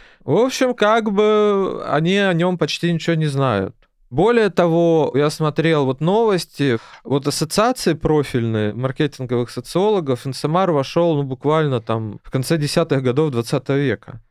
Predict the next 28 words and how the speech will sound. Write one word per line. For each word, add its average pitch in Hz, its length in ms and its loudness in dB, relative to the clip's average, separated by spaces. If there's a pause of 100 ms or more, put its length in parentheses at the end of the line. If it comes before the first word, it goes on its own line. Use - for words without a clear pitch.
когда 127 220 0
уже 131 180 2
активно 143 640 0
работал 117 640 0
сапэ. 110 500 -2 (360)
Хотя 208 280 2
вот 220 160 0
название, 190 580 2
по 202 200 0
идее, 156 300 2
подразумевает, 143 640 0
что - 180 -2
они, 156 420 0
может, 131 240 -2
занимались 135 560 0
ма-, 170 180 -2
ну, 160 220 0
судя 233 280 0
по 208 140 0
всему, 190 320 -2
нет. 143 380 -2 (580)
Основал 175 540 0
его 160 180 2
преподаватель 143 760 0
В 131 80 0
Ш 139 280 0
Сергей 120 380 -4
Хайкин. 170 640 -4